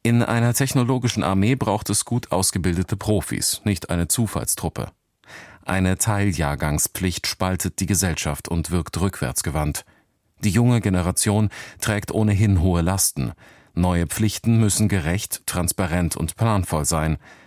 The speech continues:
Statt Losverfahren sollte der freiwillige Wehrdienst attraktiver gemacht werden. Reicht das nicht,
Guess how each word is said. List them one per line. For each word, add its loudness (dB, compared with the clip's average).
Statt -4
Losverfahren 0
sollte 0
der 2
freiwillige 0
Wehrdienst 2
attraktiver -4
gemacht -4
werden. -6
Reicht 0
das 0
nicht, 0